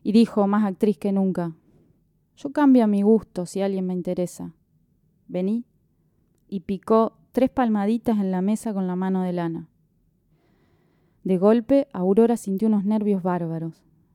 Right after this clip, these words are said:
Sintió que los ojos de la solapa eran lo más raro que había visto en el mundo y que eran solo para ella.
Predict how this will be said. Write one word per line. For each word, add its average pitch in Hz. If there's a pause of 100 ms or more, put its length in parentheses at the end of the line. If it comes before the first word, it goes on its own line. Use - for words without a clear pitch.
Sintió 240
que 220
los 202
ojos 214
de 196
la 190
solapa 208
eran 196
lo 180
más 226
raro 247
que 202
había 202
visto 208
en 190
el 180
mundo 254 (300)
y -
que 220
eran 220
solo 269
para 196
ella. 170